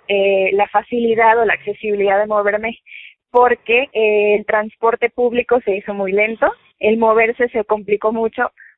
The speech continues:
y eso pasó tanto a mí como a mi familia. Mi familia también tenía que trasladarse a otros lugares, mi papá tenía que ir al trabajo, mis hermanos tenían que ir a la escuela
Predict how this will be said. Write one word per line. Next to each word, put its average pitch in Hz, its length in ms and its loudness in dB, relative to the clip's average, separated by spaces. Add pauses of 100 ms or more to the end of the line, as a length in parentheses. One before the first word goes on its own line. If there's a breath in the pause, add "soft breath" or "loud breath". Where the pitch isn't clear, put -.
(180)
y 240 220 0
eso 233 220 0
pasó 226 320 0
tanto 208 320 0
a 190 60 0
mí 220 140 -4
como 214 200 -2
a 208 40 -2
mi 214 120 -6
familia. 220 420 -2
Mi 214 80 -8
familia 202 380 -2
también 196 340 -8
tenía 196 380 -6
que - 160 -12
trasladarse 196 640 -2
a - 20 -20
otros 208 180 -4
lugares, 226 460 2
mi 208 120 -14
papá - 280 -4
tenía 202 260 -6
que 226 120 -6
ir 220 80 0
al 220 100 -2
trabajo, 262 480 0
mis 226 180 -8
hermanos 190 400 -8
tenían 190 300 -8
que - 80 -16
ir 185 80 -6
a 185 80 -2
la 208 80 -2
escuela 226 480 0